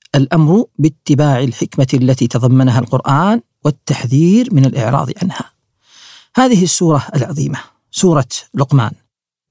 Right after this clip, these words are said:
تميزت بأنها انفردت بذكر لقمان الحكيم حيث لم يرد ذكره إلا في هذه السورة. أيضا ختمت هذه السورة بذكر مفاتح الغيب الخمسة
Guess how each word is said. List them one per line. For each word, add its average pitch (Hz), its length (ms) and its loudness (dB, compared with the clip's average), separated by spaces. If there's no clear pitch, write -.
تميزت 208 560 2
بأنها 180 600 2
انفردت 175 580 0
بذكر 165 560 2
لقمان 151 500 2
الحكيم 170 640 0
حيث 190 260 0
لم 175 220 2
يرد 147 320 0
ذكره 208 480 2
إلا 202 220 2
في 131 120 0
هذه 156 260 2
السورة. - 360 -4
أيضا 220 340 2
ختمت 185 500 0
هذه 190 420 2
السورة 240 440 0
بذكر 208 480 2
مفاتح 156 520 0
الغيب 180 360 2
الخمسة 156 400 0